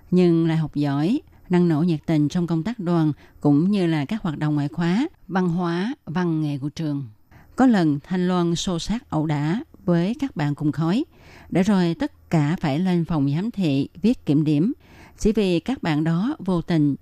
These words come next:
chạm vào nỗi đau của Thanh Loan. Đó là mẹ lâm bệnh mất sớm,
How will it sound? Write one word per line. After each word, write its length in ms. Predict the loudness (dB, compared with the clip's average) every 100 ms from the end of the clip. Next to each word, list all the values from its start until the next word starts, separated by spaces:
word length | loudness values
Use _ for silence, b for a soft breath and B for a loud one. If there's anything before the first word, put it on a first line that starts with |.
| _ -4
chạm 320 | -2 0 0
vào 220 | 0 0
nỗi 180 | -2 -2
đau 240 | -2 0 -2
của 180 | -4
Thanh 220 | -4 -2 0
Loan. 300 | 0 0 -4 -12 b b b b
Đó 160 | -2 0
là 320 | 2 0 -2 -6 b b b b
mẹ 280 | 2 4 2
lâm 240 | 2 2
bệnh 280 | 2 0 0
mất 180 | -2 -4
sớm, 360 | -4 0 0